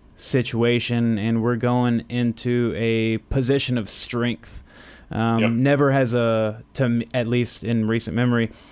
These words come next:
Speaker 1: has a one one, uh, series felt so one-sided, um, going into the, the next game. Although, I will say, if we're gonna do anything, if we're gonna win this series, and I believe that we are, Carlos Correa,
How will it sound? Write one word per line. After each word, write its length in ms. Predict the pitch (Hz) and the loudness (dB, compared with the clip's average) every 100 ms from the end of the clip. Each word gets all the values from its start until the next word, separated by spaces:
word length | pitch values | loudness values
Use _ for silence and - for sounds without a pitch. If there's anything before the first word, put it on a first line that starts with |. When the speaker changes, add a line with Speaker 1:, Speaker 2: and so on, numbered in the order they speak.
| - | -14
Speaker 1:
has 240 | - 120 113 | -4 -2 0
a 80 | 117 | -2
one 320 | 113 120 117 | 0 0 2
one, 400 | 113 113 113 104 - - - - | 0 0 0 -2 -10 -20 -20 -12
uh, 320 | - 110 104 | -4 -2 0
series 580 | 107 - 123 120 113 107 | -2 -2 0 2 0 -2
felt 280 | - 123 - | -2 -2 -2
so 280 | - 131 123 | -2 0 2
one-sided, 1000 | 117 104 123 120 - 120 117 113 107 104 - - - - - | 2 0 0 0 -2 0 0 2 0 -4 -10 -20 -20 -20 -10
um, 340 | 104 104 104 | -6 -4 -2
going 340 | 104 117 113 113 | 0 2 2 2
into 640 | 110 107 - 110 104 104 107 - - - | 0 -2 -2 0 0 -2 -6 -16 -20 -10
the, 440 | 107 107 107 101 | -2 0 0 0
the 100 | 95 | -2
next 340 | 110 110 110 - | 0 0 -2 -4
game. 520 | 117 107 104 104 107 - | -2 0 0 -2 -6 -4
Although, 640 | 123 127 139 139 117 104 - - | 0 2 4 4 2 -2 -6 -4
I 80 | 123 | 0
will 240 | 120 156 | 2 2
say, 480 | - 147 143 123 104 - _ | 2 2 2 2 -4 -12 _
if 220 | - 127 139 | -6 -4 0
we're 140 | 202 | 0
gonna 200 | 220 185 | 2 0
do 240 | 127 120 | 2 2
anything, 360 | 120 127 147 131 | 2 2 0 0
if 100 | 107 | 0
we're 160 | 127 180 | -2 0
gonna 160 | 165 | 0
win 200 | 131 123 | 2 2
this 120 | 113 | 0
series, 400 | - 123 117 110 | -2 0 0 0
and 80 | 113 | -2
I 80 | 120 | 0
believe 380 | 131 120 120 104 | 0 2 0 0
that 160 | 95 | -2
we 160 | 98 107 | 0 0
are, 320 | 110 110 104 - | 2 2 0 -4
Carlos 320 | - 175 214 | 0 2 2
Correa, 500 | - 123 117 151 165 | -2 0 2 2 0